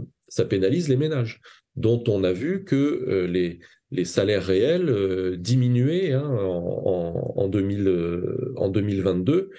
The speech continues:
Euh, de l'ordre de deux pour cent, hein. Euh, en revanche,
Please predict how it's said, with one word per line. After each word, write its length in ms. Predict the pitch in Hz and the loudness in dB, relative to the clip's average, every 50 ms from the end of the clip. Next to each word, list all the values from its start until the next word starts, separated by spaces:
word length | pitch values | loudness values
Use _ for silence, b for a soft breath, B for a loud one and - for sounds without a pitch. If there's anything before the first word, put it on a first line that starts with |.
| B B B B B B _ - | B B B B B B _ -4
Euh, 240 | - 90 90 87 87 | -2 0 0 0 0
de 120 | 82 98 92 | 0 0 2
l'ordre 320 | 87 95 104 113 117 104 | 2 2 2 0 0 -2
de 380 | 90 98 98 104 110 110 101 95 | -2 0 0 2 2 2 0 0
deux 200 | 87 104 104 - | 0 -2 -2 0
pour 200 | - 127 131 - | -2 -2 -2 -4
cent, 280 | - 175 160 139 - _ - 127 | -4 -6 -6 -6 -10 _ -8 -6
hein. 140 | 120 127 131 B B B B B B B _ _ _ _ - - | -4 -4 -6 B B B B B B B _ _ _ _ -8 -6
Euh, 640 | - 87 85 85 85 101 - 90 - - 98 135 131 139 - - - - | -4 -2 -2 -2 -2 -2 -2 -4 -4 -4 -4 -4 -4 -4 -6 -8 -10 -4
en 140 | - 113 113 | 0 0 2
revanche, 720 | 101 110 104 110 139 160 185 190 180 - - - - - | 2 2 2 2 2 2 0 -2 -2 -6 -6 -8 -8 -12